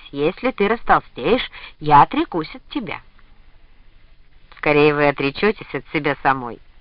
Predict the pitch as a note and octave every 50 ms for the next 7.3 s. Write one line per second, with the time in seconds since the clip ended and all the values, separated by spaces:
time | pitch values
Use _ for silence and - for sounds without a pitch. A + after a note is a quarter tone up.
0 | - - - - - - - - - D3 D#3+ E3+ E3+ E3 F#3 F3+ F#3+ G3 G3 F#3+
1 | F3 E3 D#3 D#3 D3+ D3+ D3+ D3 - - F3 E3 D3+ D3+ D3 C#3+ D3 D#3 G3+ G#3+
2 | G3 D3 B2+ B2 - - - - - - - - - F3 G3 D#3+ - F#3+ G3 G3+
3 | - - G3+ G3+ G3 F#3+ E3 F3 F3+ E3+ D#3+ D3 D#3+ E3+ F#3 G3 D#3 F#3+ F3+ F#3
4 | F#3+ F#3 - F#3+ D3+ - - F3 E3+ E3 E3+ F#3+ F#3+ F3 G3 G3+ G3 F#3 G3 G3+
5 | G3 - - - - - B2+ A#2 B2 - - - - A#3+ A3+ B3 C#4 C4+ C4 A#3+
6 | A#3 A#3 G#3 F#3+ G3+ G3+ G3 F#3+ F#3 F3+ E3+ D3+ C#3+ C3 B2+ B2+ B2 A#2 A2+ A2
7 | - - - - - -